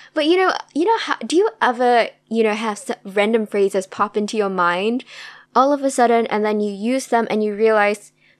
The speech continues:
no one actually talks like this? <laughs> It's weird. It happens.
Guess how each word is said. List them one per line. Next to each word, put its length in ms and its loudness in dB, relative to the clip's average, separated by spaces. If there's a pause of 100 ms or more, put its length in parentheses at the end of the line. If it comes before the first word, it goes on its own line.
no 180 4
one 140 2
actually 300 0
talks 340 -2
like 140 -8
this? 280 -6 (220)
<laughs> 320 0 (1040)
It's 220 -2
weird. 320 4
It 160 -2
happens. 600 -2